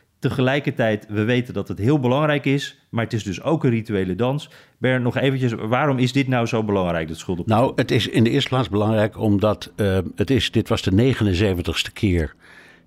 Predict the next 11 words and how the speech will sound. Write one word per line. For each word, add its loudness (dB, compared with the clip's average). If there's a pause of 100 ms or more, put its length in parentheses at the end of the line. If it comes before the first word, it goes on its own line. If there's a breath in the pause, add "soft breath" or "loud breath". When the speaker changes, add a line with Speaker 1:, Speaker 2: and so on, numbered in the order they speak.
(120)
Speaker 2:
eh, -2
in 2
de 0
geschiedenis 0
van -4
Amerika, 0
of -6 (140)
sinds, 0 (360 soft breath)
ik -4
meen, 4
negentien 0